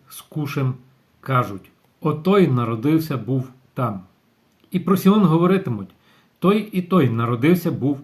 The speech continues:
у ньому, і сам Всевишній зміцняє його". І Господь буде лічити у книзі народів: "Оцей народився був там". І співають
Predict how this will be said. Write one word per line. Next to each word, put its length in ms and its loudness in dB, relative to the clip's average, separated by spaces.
у 100 -4
ньому, 360 0
і 60 -20
сам 420 2
Всевишній 680 -4
зміцняє 840 -4
його". 360 -8
І 100 2
Господь 640 0
буде 440 2
лічити 680 0
у 140 -2
книзі 500 0
народів: 600 -2
"Оцей 520 0
народився 720 0
був 340 0
там". 320 -2
І 140 4
співають 760 0